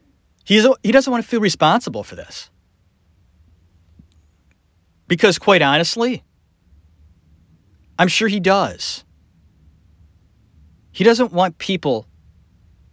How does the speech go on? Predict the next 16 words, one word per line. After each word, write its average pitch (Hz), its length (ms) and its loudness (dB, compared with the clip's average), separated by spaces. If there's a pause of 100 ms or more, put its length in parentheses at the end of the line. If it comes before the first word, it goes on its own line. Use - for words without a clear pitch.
(720)
to 170 120 -2
think 190 300 -4
Diane 147 500 2
is 135 140 -8
a 135 60 -2
bad 127 240 0
person. - 380 -12 (2750)
And 156 140 2
I 180 80 2
don't 226 120 -2
think 214 160 0
she - 140 -2
was 185 300 2
a 214 80 2
bad 208 260 2
person 233 440 0